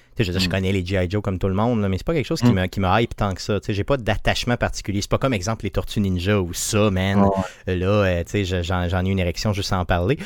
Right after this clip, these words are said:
Speaker 1: Mais, euh, pour ce qui est des, des, est-ce que,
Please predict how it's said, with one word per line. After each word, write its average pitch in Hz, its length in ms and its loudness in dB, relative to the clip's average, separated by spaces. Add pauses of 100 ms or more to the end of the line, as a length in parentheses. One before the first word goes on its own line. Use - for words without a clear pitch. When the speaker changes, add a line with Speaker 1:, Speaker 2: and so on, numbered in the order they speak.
(280)
Speaker 1:
Mais, 170 380 2
euh, 107 340 2 (560)
pour - 140 -6
ce - 80 -4
qui 165 120 -4
est 175 40 -4
des, 113 180 -2
des, 101 540 -4
est-ce - 120 -2
que, 254 80 0